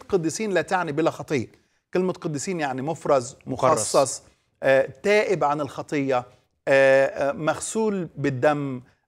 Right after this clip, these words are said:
Speaker 1: آه، مقبول عند الله، آه، عايش بالإيمان، كويس؟ الحاجة التانية إنه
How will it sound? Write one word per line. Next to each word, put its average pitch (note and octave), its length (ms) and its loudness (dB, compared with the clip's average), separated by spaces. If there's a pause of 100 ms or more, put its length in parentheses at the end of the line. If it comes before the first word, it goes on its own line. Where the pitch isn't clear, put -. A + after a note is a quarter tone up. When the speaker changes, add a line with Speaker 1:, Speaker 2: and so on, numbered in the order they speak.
(140)
Speaker 1:
آه، C3 460 2
مقبول E3+ 840 2
عند C#3+ 460 -2
الله، C3 480 4 (420)
آه، B2+ 600 2
عايش G3+ 440 4
بالإيمان، C#3 640 -6 (360)
كويس؟ C3 360 0 (540)
الحاجة D3+ 380 2
التانية F#3 460 -2 (380)
إنه D#3 520 -2